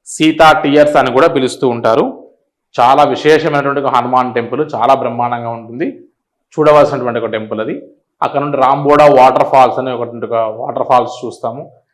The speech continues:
ఆ తర్వాత శ్రీలంకలో టీ ప్లాంటేషన్ ఎక్కువ ఉంటుంది.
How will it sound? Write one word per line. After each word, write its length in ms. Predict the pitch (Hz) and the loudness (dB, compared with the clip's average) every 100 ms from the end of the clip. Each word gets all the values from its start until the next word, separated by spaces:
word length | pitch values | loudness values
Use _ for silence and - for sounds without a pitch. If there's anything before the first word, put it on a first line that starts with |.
| _ _ | _ _
ఆ 120 | 135 127 | -2 -2
తర్వాత 300 | 135 143 139 | 0 -2 -2
శ్రీలంకలో 600 | - 147 151 147 151 131 | -6 -4 -4 -2 0 -2
టీ 280 | - 165 | -2 0
ప్లాంటేషన్ 560 | 165 156 147 147 143 143 | 2 2 2 0 -2 -4
ఎక్కువ 220 | 120 131 | -8 -10
ఉంటుంది. 440 | 123 117 127 - | -10 -10 -10 -12